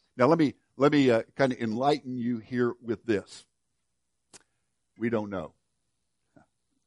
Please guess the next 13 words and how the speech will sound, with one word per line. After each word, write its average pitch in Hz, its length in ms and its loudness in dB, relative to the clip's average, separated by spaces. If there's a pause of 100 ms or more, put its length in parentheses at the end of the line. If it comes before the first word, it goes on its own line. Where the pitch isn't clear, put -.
(1000)
I 180 180 4
have 135 220 4
no 147 400 -2
idea 127 720 -6 (720)
how 120 180 0
God 113 380 0
called 107 300 -4
Elijah. 92 520 -8 (1120)
May-, 147 360 6 (420)
maybe 185 320 2
he 190 120 0
did, 147 380 2
the, 143 120 -10